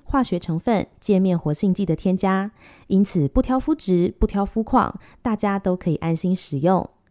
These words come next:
它最特别、最厉害的地方是全系列产品都是粉状的，所以完全没有添加油脂，因此完全不黏腻，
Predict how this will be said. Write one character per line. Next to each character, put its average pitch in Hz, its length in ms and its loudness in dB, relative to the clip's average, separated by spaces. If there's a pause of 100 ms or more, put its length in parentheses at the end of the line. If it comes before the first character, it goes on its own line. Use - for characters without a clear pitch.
(140)
它 311 140 2
最 311 180 2
特 311 200 2
别、 185 240 2
最 220 180 2
厉 214 160 0
害 202 160 -2
的 185 80 -2
地 196 160 -2
方 196 460 -2
是 - 180 -2
全 170 300 -2
系 277 160 0
列 240 160 2
产 175 240 -4
品 143 260 0
都 170 180 2
是 185 160 -2
粉 131 320 -2
状 247 280 0
的， - 260 -2 (240)
所 277 160 2
以 - 20 6
完 190 280 4
全 185 260 2
没 185 100 2
有 151 140 0
添 175 180 -2
加 175 200 -2
油 151 200 2
脂， - 360 -4 (380)
因 208 180 4
此 160 240 2
完 170 180 2
全 214 160 2
不 269 100 2
黏 202 240 4
腻， 254 300 4